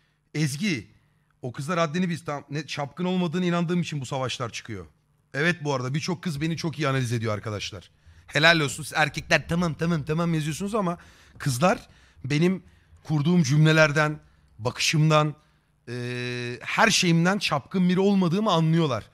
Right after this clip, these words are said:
Siz anlayamazsınız. Kızlar anlar aga. Kadın milleti bu tarz şeyleri kaçırmaz. Hayatında biri var mı? Yalan mı söylüyorsun?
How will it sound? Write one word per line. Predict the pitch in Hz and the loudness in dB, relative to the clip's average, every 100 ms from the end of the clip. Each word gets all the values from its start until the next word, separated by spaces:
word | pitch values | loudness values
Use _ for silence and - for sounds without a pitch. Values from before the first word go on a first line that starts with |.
| _ _ - | _ _ -12
Siz | - 165 | -4 2
anlayamazsınız. | 175 170 175 175 160 - 123 101 - - _ _ - | 4 4 2 2 0 -2 -8 -8 -12 -20 _ _ -6
Kızlar | 151 135 190 | -4 2 4
anlar | 175 170 170 | 6 6 4
aga. | 151 139 127 - _ _ _ _ _ _ _ _ | 4 2 -2 -6 _ _ _ _ _ _ _ _
Kadın | - 170 196 226 | -2 2 4 6
milleti | 190 160 160 170 214 262 _ _ _ - | 4 4 0 0 -6 -6 _ _ _ -4
bu | 160 190 | -2 2
tarz | 202 160 | 2 2
şeyleri | 175 170 220 | -2 0 0
kaçırmaz. | - 147 170 160 143 - - _ _ _ _ _ _ - | -2 -4 0 2 2 -2 -14 _ _ _ _ _ _ -8
Hayatında | 120 135 143 156 160 147 | 0 2 2 0 0 0
biri | 151 | 2
var | 151 156 | 4 4
mı? | 160 143 107 _ _ _ _ - | 4 0 -4 _ _ _ _ -8
Yalan | 113 123 147 | -2 2 4
mı | 165 | 2
söylüyorsun? | 165 175 170 165 - 135 85 | 2 2 2 0 -2 -8 -10